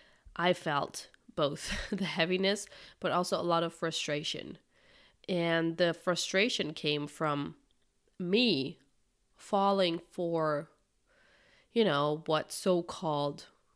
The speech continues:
coaches or experts were saying about how you should ap-, how you should approach business or what you should be doing in business. And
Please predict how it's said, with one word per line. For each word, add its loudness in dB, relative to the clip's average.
coaches 2
or -2
experts -4
were -6
saying -2
about -4
how -8
you -4
should -4
ap-, -8
how -4
you 0
should -2
approach 0
business -4
or -4
what -6
you -10
should -6
be -6
doing -2
in -6
business. -10
And 4